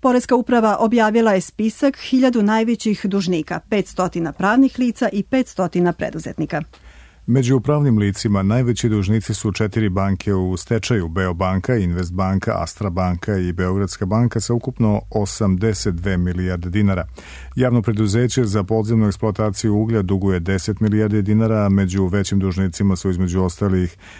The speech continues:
Speaker 2: U S Steel Srbija, Zastava oružje, Zastava automobili i P K B. Na spisku preduzetnika njih jedanaest ima dugovanja veća od sto miliona dinara.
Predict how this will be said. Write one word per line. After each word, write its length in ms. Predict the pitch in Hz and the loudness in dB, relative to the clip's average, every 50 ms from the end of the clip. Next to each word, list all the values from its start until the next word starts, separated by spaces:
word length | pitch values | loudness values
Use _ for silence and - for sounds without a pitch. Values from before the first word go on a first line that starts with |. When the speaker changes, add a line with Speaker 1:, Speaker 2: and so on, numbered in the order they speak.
| - - - | -16 -4 -2
Speaker 2:
U 180 | 110 104 98 92 | 0 2 2 0
S 40 | - | 0
Steel 240 | - 104 98 95 | -2 -2 0 0
Srbija, 520 | 90 - - 113 113 110 120 123 120 117 113 - - - | -2 -2 -2 -2 0 2 2 2 2 0 -2 -4 -6 -6
Zastava 480 | 90 92 92 90 87 - 110 95 92 | -2 -2 -2 -2 -2 -2 -2 0 0
oružje, 400 | 95 98 98 95 92 101 104 95 | 0 0 0 0 0 0 0 0
Zastava 520 | 82 90 92 87 85 - - 104 92 90 90 | 0 0 -2 -2 -2 -4 -4 -2 -2 0 0
automobili 800 | 92 90 - 101 98 95 90 85 90 90 90 90 90 90 85 | -2 -2 -2 0 0 0 0 0 0 0 0 0 0 0 -2
i 40 | 82 | -2
P 200 | - - 90 87 | -2 -4 -6 -6
K 140 | - - 101 | -2 -2 -2
B. 220 | 98 110 104 85 - - - - - - - _ - | 0 0 -2 -2 -4 -8 -20 -20 -20 -20 -18 _ -2
Na 220 | - 101 95 90 | -2 0 0 -2
spisku 420 | - - - 107 92 - - 101 | -4 -2 -2 -2 -2 0 -2 -4
preduzetnika 840 | 87 - 101 85 92 98 104 107 123 117 - 120 113 98 - 107 92 85 | -2 -2 -2 0 0 0 2 2 0 0 0 0 -2 0 0 -2 -2 -2
njih 320 | 85 85 90 90 - - | -2 -2 -2 -2 0 0
jedanaest 500 | 104 92 95 98 101 107 107 101 - - | 0 0 0 0 2 0 0 0 0 0
ima 160 | 110 104 107 | 0 2 2
dugovanja 560 | 95 104 95 98 98 95 98 98 95 92 87 | 2 2 0 0 0 0 2 2 2 0 0
veća 420 | 80 90 92 90 85 - - 95 85 | 0 0 -2 -2 -2 -4 -6 -4 -4
od 160 | 80 78 - | -4 -6 -8
sto 300 | - - - - 104 90 | -10 -12 -6 -4 -2 -2
miliona 480 | 85 82 80 80 80 78 76 78 82 82 | -2 -2 -4 -4 -6 -6 -6 -6 -6 -4
dinara. 380 | 80 95 90 85 78 76 71 | -4 -4 -4 -4 -6 -8 -12